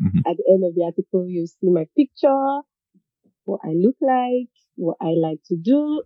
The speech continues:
Speaker 2: and my Twitter handle.
Speaker 1: Sounds good. Yeah, we'll also put it in our show notes so that people just click a link and find it. Hey, folks, if you love this podcast and would like to support the show, or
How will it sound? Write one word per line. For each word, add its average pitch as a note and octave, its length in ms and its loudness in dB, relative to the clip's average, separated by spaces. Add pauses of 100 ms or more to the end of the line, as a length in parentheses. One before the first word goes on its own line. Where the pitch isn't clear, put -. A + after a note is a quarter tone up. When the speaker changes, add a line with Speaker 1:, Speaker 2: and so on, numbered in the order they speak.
Speaker 2:
and E3 260 2
my D#3 120 -2 (100)
Twitter E3 280 -4
handle. D#3 340 -4 (380)
Speaker 1:
Sounds G#2+ 320 2
good. G#2 320 2
Yeah, A#2+ 180 4
we'll A#2+ 220 -2
also A#2 220 0
put G#2 180 2
it G2 120 2
in G2 120 2
our F#2 100 4
show G2 220 2
notes F2+ 360 0
so F2+ 100 2
that F2 120 -6
people E2+ 300 0
just - 240 -4
click - 220 -4
a E2 60 -4
link C#2+ 220 0
and - 80 -20 (100)
find E2 140 2
it. E2+ 100 -4 (280)
Hey, F#3 160 4
folks, A#2+ 360 0
if A2+ 140 -4
you G3 120 0
love A3+ 180 2
this G#3 140 -4
podcast A#2 600 -2
and G#2+ 80 -6
would G#2 80 -4
like A#2 200 2
to D#3 80 -8
support - 320 -2
the E3 60 -12
show, G2+ 360 0
or G3 340 2